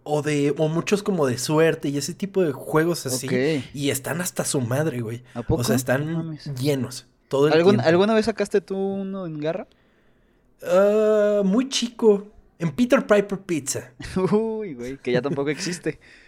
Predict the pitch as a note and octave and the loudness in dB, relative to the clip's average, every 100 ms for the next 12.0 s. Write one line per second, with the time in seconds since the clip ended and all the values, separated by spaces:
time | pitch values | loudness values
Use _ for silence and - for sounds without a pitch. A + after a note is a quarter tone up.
0 | _ _ _ _ _ _ - A#3+ F#4 G#4+ | _ _ _ _ _ _ 2 4 8 8
1 | A4+ - - _ _ _ G#2 A2 C3 C3 | 6 2 -10 _ _ _ -10 -4 -2 -2
2 | C3 B2 B2 C3+ C3+ C3+ B2 A2+ A2+ A2 | -2 -4 -6 -8 -8 -8 -8 -10 -12 -12
3 | A2 B2+ C3 F#2 F#2+ F#2+ E2+ A#2+ - G2 | -12 -10 -10 -12 -6 -6 -6 -10 -14 -14
4 | F#2+ G#2+ - G#2 _ - G#3+ - - _ | -12 -14 -16 -20 _ -8 -8 -8 -18 _
5 | _ _ _ _ - - - - - - | _ _ _ _ -16 -14 -12 -16 -14 -12
6 | - - _ _ - C#3 B2+ A#2+ A#2 C3 | -12 -14 _ _ -16 -10 -8 -8 -4 -4
7 | B2+ A#2+ A#2+ - _ _ _ - C#3 B2+ | -4 -6 -10 -16 _ _ _ -2 -2 0
8 | A#2 B2 A#2+ - G#3 A#3 E3+ F3 A3 A#3+ | -4 -4 -10 6 10 10 10 6 4 2
9 | - F#3+ G3+ A3 G#3+ D4 F#3+ E3 A#3 - | 4 6 8 8 6 2 2 4 4 0
10 | - E3+ - G#3 B3+ - D#4 B3 - F#3 | -6 -8 2 2 2 2 2 2 2 2
11 | F#3 G3 F#3 B2 B2 C3+ F#2+ - - - | 2 2 2 0 -2 -4 -4 -8 -14 -16